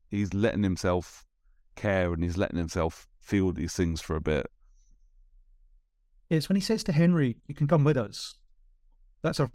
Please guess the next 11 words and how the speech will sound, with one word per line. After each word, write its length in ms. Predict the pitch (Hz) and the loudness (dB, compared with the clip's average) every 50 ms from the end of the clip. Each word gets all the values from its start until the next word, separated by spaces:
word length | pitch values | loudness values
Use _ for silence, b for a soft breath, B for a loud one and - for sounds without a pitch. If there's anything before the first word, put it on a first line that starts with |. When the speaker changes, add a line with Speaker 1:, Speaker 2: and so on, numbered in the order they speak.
| 131 | -4
Speaker 2:
real 240 | 117 147 156 165 147 | -2 0 2 2 2
massive 380 | 127 123 131 127 135 - - - | 2 2 0 0 -2 -6 -10 -10
step 260 | - - - - - _ _ _ _ _ | -6 -4 -4 -6 -6 _ _ _ _ _
forward, 360 | 117 110 107 107 107 107 - | -4 -4 -2 -4 -6 -6 -6
because 320 | - 117 110 - 127 110 - | -8 -8 -4 -2 -4 0 2
he 80 | 131 | 0
was 120 | 123 113 123 | 2 2 2
a 160 | 120 117 - - _ _ _ _ _ _ _ _ _ _ _ _ _ _ _ _ _ _ _ | 0 0 -2 -8 _ _ _ _ _ _ _ _ _ _ _ _ _ _ _ _ _ _ _
very 160 | - 120 117 | 0 0 2
much 200 | 110 120 - - 127 | 0 0 -2 0 0
a, 140 | 117 110 | 0 0